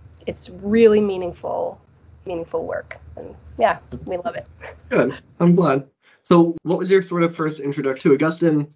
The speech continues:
Speaker 2: aside from your dad giving you a copy of the Confessions that you didn't read?
Speaker 1: <laughs> Um, you know, I feel like that line Augustine has that's so famous from, uh, Book ten of Confessions where he's like, "Late have I loved you." That's me and Augustine.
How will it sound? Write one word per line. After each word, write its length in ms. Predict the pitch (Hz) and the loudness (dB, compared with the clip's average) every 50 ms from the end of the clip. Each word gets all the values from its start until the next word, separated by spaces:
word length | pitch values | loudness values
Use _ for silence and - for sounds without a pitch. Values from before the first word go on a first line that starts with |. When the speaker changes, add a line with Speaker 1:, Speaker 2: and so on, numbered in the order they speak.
| _ _ _ _ _ - | _ _ _ _ _ -6
Speaker 2:
aside 360 | 139 139 - 151 151 143 - | -4 0 2 2 2 2 0
from 140 | 151 127 127 | -2 -2 -2
your 120 | 123 117 | -2 0
dad 240 | 123 120 120 120 117 | 0 -2 -2 -2 -2
giving 200 | 123 113 110 113 | -4 -6 -6 -6
you 200 | 113 113 113 - _ _ _ _ - | -8 -8 -10 -12 _ _ _ _ -12
a 60 | 131 | -10
copy 260 | - 117 117 113 113 | -6 -6 -6 -6 -6
of 40 | - - | -8 -10
the 60 | - | -10
Confessions 460 | - - - 123 113 - 117 117 - | -10 -10 -8 -8 -8 -6 -2 -2 -2
that 100 | 120 110 | -2 -2
you 60 | 101 | -4
didn't 240 | 113 117 120 120 120 | -6 -6 -6 -4 -4
read? 280 | 120 113 120 127 127 - - - - - - - | -2 -2 -2 -2 -4 -6 -12 -16 -16 -10 -2 2
Speaker 1:
<laughs> 400 | 339 381 415 415 - 359 - _ - - 480 480 453 427 427 415 415 415 403 - _ _ - - | 2 4 4 2 0 -4 -8 _ -8 -6 -6 -4 -4 -6 -8 -10 -10 -12 -14 -16 _ _ 6 8
Um, 420 | 262 269 262 285 277 269 269 277 - - - _ _ _ - - - - _ - | 8 10 8 8 4 0 -2 -2 -6 -10 -16 _ _ _ -20 -20 -20 -20 _ -4
you 140 | 254 294 | 0 2
know, 420 | 285 294 294 311 330 359 349 - - - | 2 4 4 4 2 2 2 -2 -4 0
I 120 | 269 320 | -2 -2
feel 280 | 320 - 311 311 330 415 | 0 0 0 0 2 2
like 220 | 440 415 370 370 | 0 -2 0 0
that 220 | - 330 302 - 254 | 0 2 2 2 2
line 340 | 247 233 226 233 240 254 254 | 2 4 4 4 2 2 2
Augustine 420 | 240 233 240 269 269 - 294 269 | 2 0 0 0 -2 -8 -8 -4
has 240 | 247 226 233 233 220 | -2 -2 -2 -2 -4
that's 180 | 220 214 - | -6 -6 -4
so 120 | - 240 226 | -4 -6 -6
famous 420 | 220 - 220 208 226 226 226 226 | -6 -6 -6 -4 -2 -4 -4 -6
from, 440 | _ - 214 202 202 196 202 202 202 | _ -4 -2 -2 -2 -2 -4 -6 -6
uh, 380 | 196 190 185 180 190 180 175 - - _ _ _ _ _ - 208 | -4 -2 -2 -2 -2 -2 -4 -6 -8 _ _ _ _ _ -20 -20
Book 340 | 185 185 - 220 220 - | -12 -6 -2 -2 -2 -2
ten 240 | - 262 208 220 240 | 2 2 2 4 4
of 120 | 240 226 - | 2 0 -2
Confessions 520 | 247 220 - - 190 202 - 240 226 214 | -4 -4 -2 -2 -4 -4 -4 -6 -8 -6
where 160 | 214 202 202 | -4 -4 -4
he's 220 | 220 220 214 208 196 | -4 -6 -6 -6 -6
like, 300 | 190 - 104 - _ - - - - _ _ _ _ _ - | -4 -4 -6 -8 _ -20 -20 -20 -20 _ _ _ _ _ -2
"Late 300 | 277 285 302 302 302 - | 0 2 2 2 0 0
have 200 | 285 302 294 277 | -2 0 2 2
I 120 | 294 277 277 | 2 2 2
loved 340 | 269 277 269 277 285 277 | 2 0 0 0 -2 -2
you." 320 | 294 302 269 262 254 247 247 | -4 -2 2 2 2 2 4
That's 280 | 247 302 415 494 - 523 | 4 2 2 2 0 2
me 120 | 453 403 415 | 2 2 2
and 100 | 330 349 | 2 0
Augustine. 500 | 262 277 269 302 254 - 247 208 196 | 2 2 2 2 2 -2 -4 -4 -4